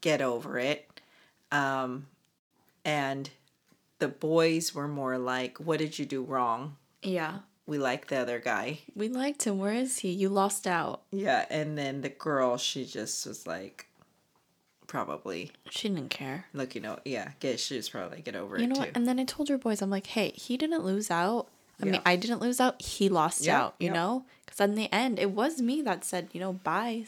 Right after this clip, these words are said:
Speaker 1: But
Speaker 2: sayonara."
Speaker 1: but Jim was the only one that gave any kind of
Speaker 2: I know, he
Speaker 1: empathy.
Speaker 2: That's why we're homies.
Speaker 1: Yeah.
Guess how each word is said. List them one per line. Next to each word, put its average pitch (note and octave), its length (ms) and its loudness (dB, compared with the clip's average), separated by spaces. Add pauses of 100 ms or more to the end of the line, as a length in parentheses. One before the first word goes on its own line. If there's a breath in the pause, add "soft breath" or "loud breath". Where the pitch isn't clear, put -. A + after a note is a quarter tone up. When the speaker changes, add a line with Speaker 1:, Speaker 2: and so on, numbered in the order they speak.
Speaker 1:
But F3+ 100 8
Speaker 2:
sayonara." G#3 600 2 (100)
Speaker 1:
but - 200 2
Jim D#3+ 240 2
was D#3+ 180 0
the E3+ 140 -2
only D#3 240 -4
one C#3 260 -4
that A#2+ 280 -2 (540)
gave C3 360 -2
any B2 220 -6
kind A2+ 300 -12
of - 280 -10 (160)
Speaker 2:
I E3+ 160 -2
know, F3 160 -6
he F3 360 -4 (600 loud breath)
Speaker 1:
empathy. A2+ 500 -10 (400)
Speaker 2:
That's G3 220 -8
why C4+ 80 0
we're B3 140 -2 (300)
homies. - 300 -8
Speaker 1:
Yeah. C#3 240 -2